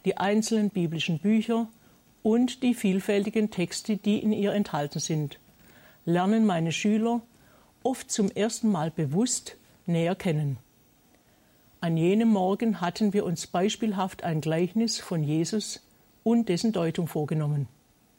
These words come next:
Als Kontrastprogramm zur Bibelgeschichte hatte ich einen kleinen Text von Zhuangzi ausgewählt, einem Schüler des chinesischen Weisheitslehrers Lao Tse,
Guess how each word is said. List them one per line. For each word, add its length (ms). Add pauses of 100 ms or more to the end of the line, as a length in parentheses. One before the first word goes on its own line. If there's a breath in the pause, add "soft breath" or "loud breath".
(720 soft breath)
Als 220
Kontrastprogramm 840
zur 140
Bibelgeschichte 840 (460 soft breath)
hatte 240
ich 180
einen 220
kleinen 420
Text 320
von 240
Zhuangzi 540
ausgewählt, 720 (520 soft breath)
einem 260
Schüler 360
des 220
chinesischen 640
Weisheitslehrers 880
Lao 300
Tse, 400